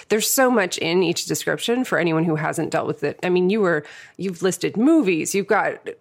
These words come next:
references, like, there's a lot in each card.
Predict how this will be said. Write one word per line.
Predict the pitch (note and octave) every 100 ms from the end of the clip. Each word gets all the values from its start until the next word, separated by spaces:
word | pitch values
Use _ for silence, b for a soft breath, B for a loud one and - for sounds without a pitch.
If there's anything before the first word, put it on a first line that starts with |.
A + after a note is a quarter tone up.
| -
references, | F#3+ A3 D4 B3+ A3 E3+
like, | F3
there's | F3 G#3
a | E3
lot | D3+ E3 G3 D#3 -
in | F#3
each | D#3 E3 -
card. | - E3+ G#2 G#2+